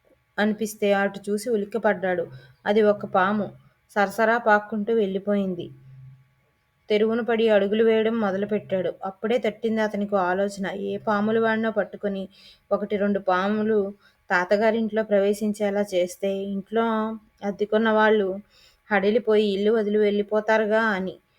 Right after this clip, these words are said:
ఆలోచన వచ్చిందే తడవగా పాముల వాళ్ళు ఉండే పేటకి బయలుదేరాడు.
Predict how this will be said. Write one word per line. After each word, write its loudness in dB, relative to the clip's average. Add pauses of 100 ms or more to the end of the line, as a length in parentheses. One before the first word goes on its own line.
(300)
ఆలోచన 0
వచ్చిందే -2
తడవగా 2
పాముల -2
వాళ్ళు 2
ఉండే 2 (200)
పేటకి -4
బయలుదేరాడు. 2